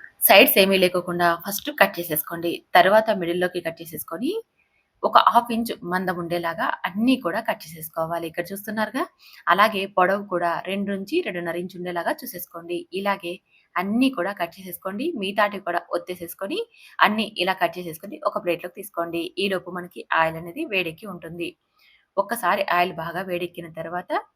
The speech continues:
మంటని లో ఫ్లేమ్‌లోకి టర్న్ చేసేసుకోండి. తర్వాత ఆయిల్‌కి సరిపడా అన్నిటినీ వేసేసుకోండి. మనకి ఆయిల్ ఒక్కసారి బాగా వేడెక్కిందనుకోండి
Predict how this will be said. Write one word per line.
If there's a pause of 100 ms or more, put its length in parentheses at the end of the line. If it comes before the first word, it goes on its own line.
(120)
మంటని (180)
లో
ఫ్లేమ్‌లోకి
టర్న్
చేసేసుకోండి. (440)
తర్వాత (220)
ఆయిల్‌కి
సరిపడా (120)
అన్నిటినీ
వేసేసుకోండి. (560)
మనకి (320)
ఆయిల్
ఒక్కసారి
బాగా
వేడెక్కిందనుకోండి